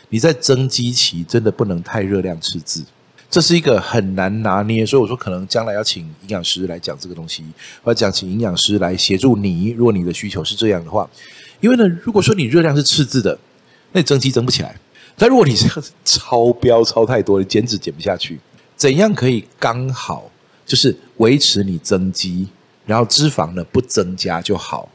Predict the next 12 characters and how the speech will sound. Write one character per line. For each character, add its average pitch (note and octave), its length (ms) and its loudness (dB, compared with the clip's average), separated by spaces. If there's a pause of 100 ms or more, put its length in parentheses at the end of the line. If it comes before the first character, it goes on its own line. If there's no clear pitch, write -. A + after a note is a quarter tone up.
(420)
然 C#3+ 120 2
后 F#3 40 4
等 C3+ 120 0
到 F3+ 80 4
你 B2+ 180 0
增 C3+ 300 2
肌 B2 240 -2
增 B2 220 0
了 A2+ 60 2
几 - 260 -2
个 F#2 120 -4
月， A2 480 2